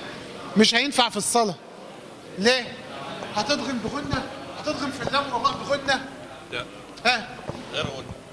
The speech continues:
Speaker 1: ما ينفعش. لو وقفت في الصلاة وقلت: "هدى للمتقين"، هيعيب عليك جميع الناس، لأن مشهور عند الجميع إيه؟ ها؟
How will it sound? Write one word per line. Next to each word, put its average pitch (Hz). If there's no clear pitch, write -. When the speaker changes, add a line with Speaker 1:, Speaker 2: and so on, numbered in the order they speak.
Speaker 1:
ما 254
ينفعش. 247
لو 214
وقفت 254
في -
الصلاة 277
وقلت: 269
"هدى 254
للمتقين"، 240
هيعيب 208
عليك 233
جميع 220
الناس، 190
لأن 254
مشهور 254
عند 240
الجميع 226
إيه؟ 220
ها؟ 226